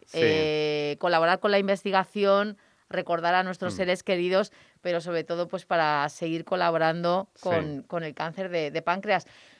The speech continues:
Speaker 2: Bueno, vosotros sois, la verdad, unos luchadores, además de, de como médicos, en tu ocas-, en, en, en tu caso, porque más que nunca tenéis el reconocimiento de,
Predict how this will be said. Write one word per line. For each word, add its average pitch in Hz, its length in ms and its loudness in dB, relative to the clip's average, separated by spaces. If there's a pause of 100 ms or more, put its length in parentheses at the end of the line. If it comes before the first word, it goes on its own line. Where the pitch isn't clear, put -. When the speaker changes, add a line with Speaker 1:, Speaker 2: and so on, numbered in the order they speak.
Speaker 2:
Bueno, 240 200 2
vosotros 208 360 -2
sois, 247 120 0
la 247 120 4
verdad, 196 300 4
unos 202 220 -2
luchadores, 208 540 0
además 156 340 -2
de, 160 480 0 (140)
de 185 140 -2
como 170 580 -2 (200)
médicos, 220 640 0
en 202 120 -4
tu 190 100 -2
ocas-, 160 340 0
en, 147 300 -6
en, 143 320 -8
en 143 260 -10
tu 143 220 -8
caso, 185 560 0
porque 147 880 -4
más 165 240 -6
que 190 140 -4
nunca 180 520 0
tenéis 160 280 -6
el 175 100 -4
reconocimiento 175 680 -4
de, 160 400 0